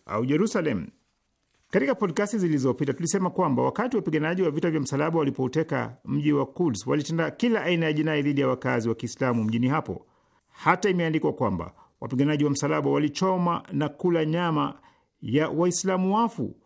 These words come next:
na waliokuwa mateka wao. Kinyume na ukatili huo, Waislamu walipouteka tena mji huo kutoka kwa wapiganaji wa Kristo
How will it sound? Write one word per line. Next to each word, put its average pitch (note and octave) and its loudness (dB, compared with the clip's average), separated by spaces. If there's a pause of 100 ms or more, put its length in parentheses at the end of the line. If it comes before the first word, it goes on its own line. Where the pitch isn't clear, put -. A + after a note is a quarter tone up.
(500)
na G#2+ 0
waliokuwa C#3 0
mateka A2 -4
wao. A#2+ 0 (600)
Kinyume D#3+ 2 (320)
na A#2 0
ukatili G2 -4
huo, A#2+ -2 (440)
Waislamu D#3+ 0
walipouteka D3+ -2
tena E3 0
mji F2+ -2
huo D3+ 0
kutoka - -4
kwa - -4
wapiganaji A#2 0
wa B2 2
Kristo D3 -4